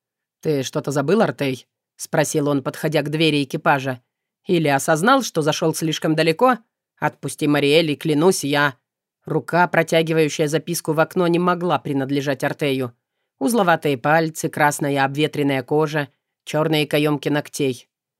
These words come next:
«Вам велено передать, господин», сипло произнес человек с замотанным лицом, а глаза, выглядывающие в прорезь повязки,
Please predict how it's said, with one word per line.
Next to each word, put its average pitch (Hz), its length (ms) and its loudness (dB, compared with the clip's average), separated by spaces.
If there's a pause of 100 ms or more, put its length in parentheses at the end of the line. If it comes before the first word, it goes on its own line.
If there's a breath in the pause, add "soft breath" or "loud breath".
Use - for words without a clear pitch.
(240)
«Вам 226 640 -2
велено 220 460 2
передать, 220 580 0
господин», 139 720 -6 (320)
сипло 151 380 -4
произнес 147 480 -2
человек 151 420 -4
с 151 80 -2
замотанным 147 580 0
лицом, 143 480 -4 (420)
а 175 140 0
глаза, 160 420 2
выглядывающие 147 800 0
в - 100 -14
прорезь 165 400 0
повязки, 151 600 -4